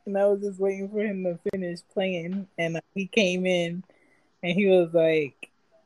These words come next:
he was like, "Hey," and I was like, "What's up?" But my head was, like, already hanging off the bed, looking at my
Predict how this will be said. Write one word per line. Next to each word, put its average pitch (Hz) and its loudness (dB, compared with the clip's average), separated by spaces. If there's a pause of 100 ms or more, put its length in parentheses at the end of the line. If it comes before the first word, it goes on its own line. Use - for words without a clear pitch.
(180)
he 226 0
was 202 2
like, 151 4
"Hey," 175 4
and 175 -6
I 175 0
was 170 -4
like, 151 -2
"What's 180 -4
up?" 175 2
But 160 -6
my 175 0
head 208 2
was, 185 4
like, 165 2 (100)
already 175 -2
hanging 185 -10
off 156 -8 (100)
the 160 -8
bed, 156 -2 (100)
looking 170 -8
at 139 -14
my 156 -16